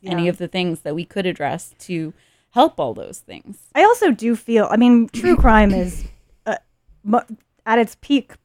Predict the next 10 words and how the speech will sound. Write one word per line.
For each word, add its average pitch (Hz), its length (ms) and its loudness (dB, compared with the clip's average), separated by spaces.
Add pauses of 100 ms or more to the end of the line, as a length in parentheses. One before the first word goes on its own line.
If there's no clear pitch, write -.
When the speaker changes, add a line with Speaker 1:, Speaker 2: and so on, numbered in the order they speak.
(180)
Speaker 2:
right 202 180 -6
now, 190 280 -2
I 180 100 -2
suppose, 180 600 -10
post - 440 -12
Serial 175 540 -10
and 180 260 -14
Making 185 300 -14
a 175 40 -14
Murderer, 175 520 -12